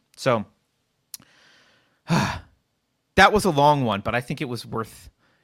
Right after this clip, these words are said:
going over. Did we miss anything? P-, people can tell us in chat if we missed anything about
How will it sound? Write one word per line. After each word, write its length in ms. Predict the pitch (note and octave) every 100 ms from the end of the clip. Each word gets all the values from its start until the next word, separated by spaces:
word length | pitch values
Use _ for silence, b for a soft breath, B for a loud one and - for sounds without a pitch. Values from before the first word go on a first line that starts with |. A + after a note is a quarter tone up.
| _ _ -
going 260 | A2+ G#2+
over. 360 | F#2+ E2+ - - _ _ -
Did 100 | D3
we 80 |
miss 220 | D3+ G3 G#3+
anything? 480 | G3 F#3+ F3+ F3 E3+ -
P-, 120 | F3
people 220 | E3 G3+
can 120 | F#3+
tell 180 | C3+ D3
us 140 | B2+ -
in 60 |
chat 200 | - G#2+
if 100 | G2+
we 100 | A2
missed 220 | G#2 B2
anything 320 | G#2+ G#2 G2+ G2+
about 300 | F#2 F2+